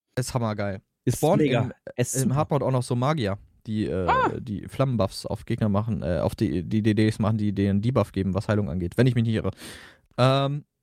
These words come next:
Speaker 1: und genau, das zu koordinieren und dann auf dem Weg, allein wenn man nach unten geht, okay, Gruppe eins ist jetzt dran, die machen Korallenherz eins, zwei, äh, die müssen sich auf dem Weg nach unten machen und dann werden die umgenietet von irgend so einem verkackten Pferd oder von den Blitzen,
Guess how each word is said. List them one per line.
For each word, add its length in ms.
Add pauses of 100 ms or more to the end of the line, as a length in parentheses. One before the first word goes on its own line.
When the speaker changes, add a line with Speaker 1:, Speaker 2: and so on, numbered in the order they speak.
(280)
Speaker 1:
und 260
genau, 240
das 240
zu 100
koordinieren 460
und 120
dann 120
auf 160
dem 160
Weg, 260
allein 300
wenn 100
man 100
nach 80
unten 200
geht, 180
okay, 220
Gruppe 300
eins 200
ist 120
jetzt 200
dran, 140
die 60
machen 120
Korallenherz 400
eins, 220
zwei, 260 (400)
äh, 180
die 120
müssen 240
sich 100
auf 80
dem 40
Weg 100
nach 80
unten 200
machen 300 (1120)
und 160
dann 120
werden 160
die 120
umgenietet 680
von 160
irgend 180
so 60
einem 60
verkackten 480
Pferd 440 (100)
oder 500
von 260
den 160
Blitzen, 580